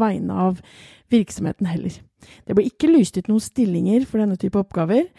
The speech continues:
og det var definitivt ingen kurs eller sertifiseringer som kunne gi deg den type kunnskap du trengte for å jobbe strategisk med sosiale medier. Og på dette området ser verden helt annerledes ut nå.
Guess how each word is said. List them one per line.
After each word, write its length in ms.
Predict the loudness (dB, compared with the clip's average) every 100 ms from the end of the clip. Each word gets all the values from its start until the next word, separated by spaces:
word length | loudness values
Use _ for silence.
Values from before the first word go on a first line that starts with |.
| -20 -20 -12 -2
og 140 | 2
det 80 | 2
var 100 | 2
definitivt 640 | -2 2 4 4 0 -4
ingen 300 | 0 0 0 -2
kurs 400 | 2 4 2 -2
eller 180 | -8 -6
sertifiseringer 880 | -6 -4 -4 -2 -2 0 2 4 2
som 160 | 0
kunne 160 | 0 2
gi 300 | 2 -2 -2
deg 240 | -2 -2 -2
den 100 | -2
type 240 | 0 -2 2
kunnskap 460 | 0 0 -4 -8
du 20 | -4
trengte 400 | 0 0 0 -2 -2 -10 -20 -20 _
for 240 | 0 2
å 160 | 6 6
jobbe 460 | 6 4 0 0 -2 -8
strategisk 580 | -6 -2 -2 -2 -4 -4
med 160 | -4 -4
sosiale 380 | -4 -4 -4 -4
medier. 320 | -6 -10 -14 _ _ _ _ _ _ _ _ _
Og 140 | 0 0
på 80 |
dette 320 | 0 -2 0 2
området 460 | 4 4 2 0
ser 300 | 0 0 0 2
verden 380 | -2 -2 -4 -4
helt 540 | -10 -4 -2 -2 -2
annerledes 480 | -2 -2 -4 -6 -4
ut 160 | -4
nå. 140 | -4